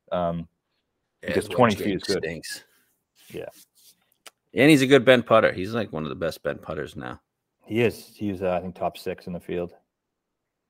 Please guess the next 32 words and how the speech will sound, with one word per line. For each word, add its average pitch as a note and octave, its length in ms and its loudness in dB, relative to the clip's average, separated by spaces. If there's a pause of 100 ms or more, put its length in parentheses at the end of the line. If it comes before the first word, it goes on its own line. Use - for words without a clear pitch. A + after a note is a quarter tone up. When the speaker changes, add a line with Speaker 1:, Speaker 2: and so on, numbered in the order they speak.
(320)
Speaker 2:
Um, E2 540 0
so, B2 260 8
and A#2+ 100 4
I B2+ 140 8
was B2+ 100 4
also C3 200 2
looking A#2 260 2
at, G#2+ 340 0
so G#2+ 340 0 (200)
that G#2+ 220 -2
being G#2 100 -2
said, F#2+ 180 0
I F2 40 2
was F2 100 -2
looking F#2+ 180 -6
at F2 220 -6
hundred, F#2 400 -8
uh, D#2 320 -8
proximity F#2 600 -4
one E2+ 180 -8
seventy-five D#2+ 720 -6
to D2+ 400 -10
two D#2+ 140 -14
twenty-five. C#2+ 680 -12 (720)
Speaker 1:
Mm-hmm. - 1200 -10 (100)
Yep. F#2 200 0
Speaker 2:
Um, G2+ 480 6
and G#2+ 160 -4
little G#2+ 180 4
good G2 220 -2
drives G2 320 2
gained, G2+ 420 2